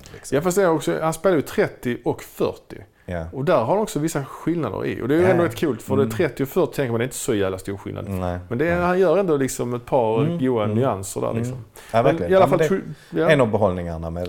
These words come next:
Speaker 1: med
Speaker 2: Oh,
Speaker 1: den
Speaker 2: ja,
Speaker 1: serien,
Speaker 2: och även
Speaker 1: tycker jag.
Speaker 2: Steven Dorff är ju också
Speaker 1: Mm,
Speaker 2: jättebra.
Speaker 1: mm.
Speaker 2: Men True Detective kommer väl tillbaks, antar jag.
Speaker 1: Ja.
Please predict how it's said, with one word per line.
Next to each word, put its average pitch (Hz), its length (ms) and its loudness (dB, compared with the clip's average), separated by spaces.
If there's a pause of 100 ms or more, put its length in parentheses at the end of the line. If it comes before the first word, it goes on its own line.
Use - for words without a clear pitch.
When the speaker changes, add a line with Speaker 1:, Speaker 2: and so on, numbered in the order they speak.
Speaker 1:
med 95 120 -4
Speaker 2:
Oh, - 20 2
Speaker 1:
den 190 80 4
Speaker 2:
ja, 135 60 4
Speaker 1:
serien, 113 220 0
Speaker 2:
och 151 80 4
även 185 80 6
Speaker 1:
tycker 170 60 0
jag. 135 80 -2
Speaker 2:
Steven 123 340 0
Dorff 127 340 0
är 131 40 0
ju 135 100 2
också 131 380 -4
Speaker 1:
Mm, 113 220 0
Speaker 2:
jättebra. 110 320 -6
Speaker 1:
mm. 92 200 -6 (340)
Speaker 2:
Men 160 420 -2 (520)
True 190 160 2
Detective 180 400 -2
kommer 135 260 -2
väl 120 100 -2
tillbaks, 117 420 -4 (120)
antar 101 540 -6
jag. - 380 -14
Speaker 1:
Ja. - 40 -12